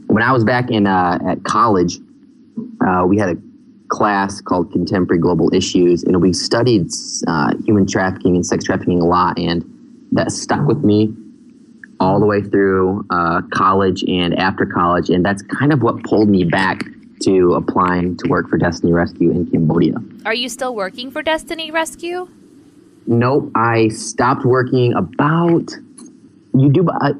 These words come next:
Speaker 1: a lot of these, uh, mission organizations, you typically do a year by year.
Speaker 2: Right.
Speaker 1: Um, and I, uh,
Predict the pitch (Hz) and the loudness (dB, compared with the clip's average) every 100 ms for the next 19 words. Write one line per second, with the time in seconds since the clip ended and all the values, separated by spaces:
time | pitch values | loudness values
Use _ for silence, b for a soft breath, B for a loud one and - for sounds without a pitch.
0 | - - 160 202 208 160 113 107 110 107 | -2 2 2 2 4 2 2 2 2 2
1 | 101 101 120 - 113 101 101 101 95 98 | 4 4 4 2 2 4 4 4 4 2
2 | 95 101 - - 95 101 95 - 110 95 | 2 0 0 -2 2 4 4 2 0 2
3 | 117 101 90 98 95 90 98 101 92 92 | 4 4 4 4 4 2 2 4 2 0
4 | 92 90 92 90 95 98 98 220 220 208 | 0 -2 0 2 2 0 -6 -4 -2 0
5 | 92 92 87 180 - - - - - - | 0 2 2 0 -4 -20 -20 -20 -20 -10
6 | - 98 92 92 90 90 - - - - | 0 2 4 4 4 2 -2 -12 -18 -8
7 | - - 104 98 95 90 87 90 | -6 -2 0 2 0 0 0 0